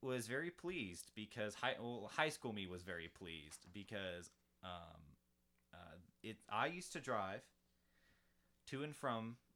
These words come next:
school and other places every day during rush hour on Nicholasville Road,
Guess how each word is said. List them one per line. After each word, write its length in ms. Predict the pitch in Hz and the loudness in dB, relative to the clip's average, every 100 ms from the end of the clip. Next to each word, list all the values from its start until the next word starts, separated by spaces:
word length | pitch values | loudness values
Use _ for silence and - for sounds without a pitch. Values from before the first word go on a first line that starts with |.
| _ - - - | _ -20 -20 -8
school 500 | - - 98 87 92 | -8 -4 -4 -4 -4
and 80 | 92 | -2
other 200 | 90 92 | -2 -6
places 540 | - 87 82 85 85 98 | -6 -6 -6 -6 -4 0
every 280 | 123 160 | 2 2
day 380 | 151 139 113 98 | 4 8 8 6
during 260 | 90 101 120 | 2 0 0
rush 280 | 113 110 - | 2 2 2
hour 280 | 95 85 82 | 2 2 -2
on 140 | 82 | -4
Nicholasville 380 | 85 90 - 90 76 | -8 -10 -10 -8 -8
Road, 200 | 65 | -14